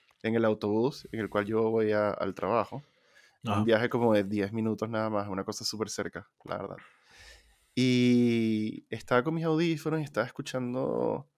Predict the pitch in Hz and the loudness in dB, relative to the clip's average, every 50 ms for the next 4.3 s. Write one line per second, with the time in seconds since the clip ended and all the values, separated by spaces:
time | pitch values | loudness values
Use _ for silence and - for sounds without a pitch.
0 | _ _ _ _ _ - 123 127 127 127 120 - - 123 - 160 165 160 151 147 | _ _ _ _ _ -10 -6 -6 -4 -4 -4 -6 -10 -8 -4 -2 0 0 0 0
1 | 143 147 147 147 147 - 156 151 170 170 170 165 165 - _ _ _ _ _ _ | 0 -2 -2 -2 -4 -4 -6 -6 -4 -4 -4 -4 -6 -8 _ _ _ _ _ _
2 | _ _ _ _ 123 120 120 101 101 - 123 120 113 - 123 127 139 147 165 160 | _ _ _ _ -4 -2 -2 -4 -4 -2 -2 -2 2 2 4 4 4 4 2 0
3 | 160 151 151 156 151 165 160 160 170 - - 135 131 117 - - - 135 123 - | 0 0 0 0 0 0 -2 -2 -4 -4 -4 -6 -4 -4 -4 -6 -6 -8 -8 -6
4 | - 127 131 139 - | -4 -4 -4 -6 -8